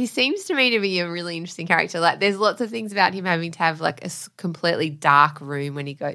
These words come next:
before he gets into bed or something, and just, like, some really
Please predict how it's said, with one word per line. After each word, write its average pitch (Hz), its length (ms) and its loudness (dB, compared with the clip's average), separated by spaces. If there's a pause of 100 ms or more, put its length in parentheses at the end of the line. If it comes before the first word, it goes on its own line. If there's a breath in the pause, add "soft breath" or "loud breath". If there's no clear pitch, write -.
before 147 380 0
he 143 80 -2
gets - 280 -6
into 143 240 -10
bed 135 320 -6
or 143 80 -14
something, 139 440 -8
and 139 200 -12 (380 soft breath)
just, 269 220 0
like, 311 200 6
some 339 220 -2
really 240 440 -2